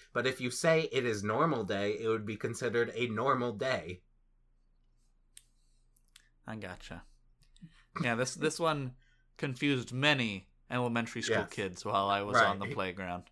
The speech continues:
Speaker 1: Yes.
Speaker 2: Yeah, I used it several times to, to take people's money <laughs> and beat them up.
Speaker 1: <laughs>
Speaker 2: All right, so here, this one's classic, all right? If it's a Wednesday and all Wednesdays are opposite day,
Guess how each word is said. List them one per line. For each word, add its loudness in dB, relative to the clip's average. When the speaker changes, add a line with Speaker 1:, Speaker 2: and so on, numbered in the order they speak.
Speaker 1:
Yes. -2
Speaker 2:
Yeah, -4
I 0
used -2
it -6
several 2
times 0
to, 0
to -20
take 0
people's -2
money 0
<laughs> -20
and -8
beat -4
them 4
up. 8
Speaker 1:
<laughs> -2
Speaker 2:
All 10
right, 8
so 6
here, 12
this 6
one's 8
classic, 6
all 0
right? 6
If 2
it's 6
a 12
Wednesday 6
and 2
all 8
Wednesdays 4
are 2
opposite 4
day, -2